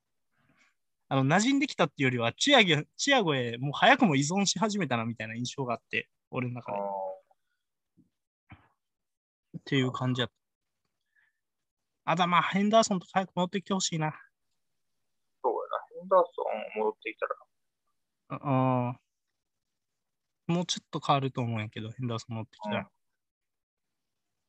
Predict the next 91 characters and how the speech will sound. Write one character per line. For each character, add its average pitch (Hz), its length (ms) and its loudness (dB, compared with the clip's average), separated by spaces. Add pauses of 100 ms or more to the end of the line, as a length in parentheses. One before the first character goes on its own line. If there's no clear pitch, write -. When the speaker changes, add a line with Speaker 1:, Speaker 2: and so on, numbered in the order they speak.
(1500)
Speaker 1:
て 131 80 -4
感 131 220 -2
じ 127 80 -4
や 123 60 -4
っ - 100 -20
た 58 120 -2
わ。 - 60 -10 (440)
だ 127 100 2
か 123 80 2
ら、 120 140 -2
な 127 100 0
ん 123 40 -4
か、 117 200 2
Speaker 2:
う - 20 -20
ん。 - 40 -20 (1120)
Speaker 1:
そ 127 200 -2
う、 123 60 2
や 147 60 6
っ - 40 -14
ぱ 202 80 -2
り 143 60 -2
厳 185 260 0
し - 120 2
い 226 40 2
の 170 80 6
は 120 60 4
厳 120 220 -4
し 127 140 -2
い 113 40 0
よ、 104 100 -4
リ 113 120 -10
バ 110 100 -4
プ 113 140 -14
ー - 20 -10
ル 107 80 -10
は 107 80 -4
っ - 60 -10
て - 140 -10
い 123 80 -2
う 123 40 -2
の 117 100 -4
は 107 80 -4
や 95 60 -6
っ - 40 -18 (200)
ぱ - 160 -20
変 120 100 0
わ 123 60 2
ん 123 100 -2
な 120 100 -2
い 117 60 -6
し。 - 240 -8 (1400)
そ - 140 -4
う、 - 20 -8
フ 220 80 4
ィ 220 40 10
リ 220 60 4
ッ 202 40 -4
プ - 80 -6
ス 147 120 2
の 123 80 2
こ 127 100 -2
と 113 80 0
も 110 60 -2
ね、 104 120 -6
め 113 140 0
っ - 100 -2
ち - 100 4
ゃ - 20 8
褒 180 180 4
め 202 100 6
た 160 100 4
後 135 140 0
に 123 80 2
言 123 80 -2
う 131 40 -2
の 123 60 -2
も 117 80 -4
な 123 100 0
い 120 60 -2
け 120 100 -6
ど、 117 180 -2
や 127 60 2
っ - 80 -2
ぱ 117 140 4
足 170 240 4
が 143 100 8
遅 123 220 4
い。 139 40 6
<laughs> - 20 4
Speaker 2:
そ - 140 6
う 233 40 12